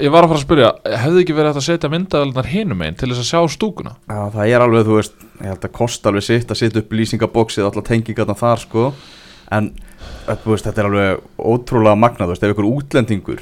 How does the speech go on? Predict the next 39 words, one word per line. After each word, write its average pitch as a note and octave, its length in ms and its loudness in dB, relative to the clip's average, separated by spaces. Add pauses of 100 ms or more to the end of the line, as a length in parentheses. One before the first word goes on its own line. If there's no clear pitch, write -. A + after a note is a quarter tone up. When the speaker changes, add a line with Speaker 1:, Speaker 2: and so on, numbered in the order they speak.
(140)
Speaker 2:
er F#2+ 140 -6
bara G2 160 2
að G2+ 80 -6
fara G2+ 80 -2
að - 80 -4
sjá G#2 100 4
highlights B2 560 2
úr A2+ 140 4
öllum B2+ 180 -4
bikarúrslitaleikjum, G#2+ 880 0
Speaker 1:
Mhm. G#2 220 -6 (100)
Speaker 2:
þá - 140 -4
heldur C3 320 2
hann C#3 180 2
að B2 140 6 (320)
það G#2 100 -2
sé A2+ 80 -4
búið A2 140 6
að G#2+ 80 6
leika D3 260 4
þennan A#2 160 6
leik D3+ 220 4
fyrir A#2 180 2
luktum C#3+ 320 4
Speaker 1:
Luktum B2 160 2
Speaker 2:
dyrum, C3+ 320 6
Speaker 1:
dyrum. - 60 -14 (220)
Speaker 2:
heldur G2+ 200 -2
bara A2 300 6
að - 80 -4
það A2+ 100 0
sé, A#2+ 140 2 (240)
áhorfendur B2+ 500 4
sé A#2 80 2
bara C3 160 6
alltaf C#3 160 4
í A2+ 80 6
banni, D#3+ 360 4
sko. - 260 -14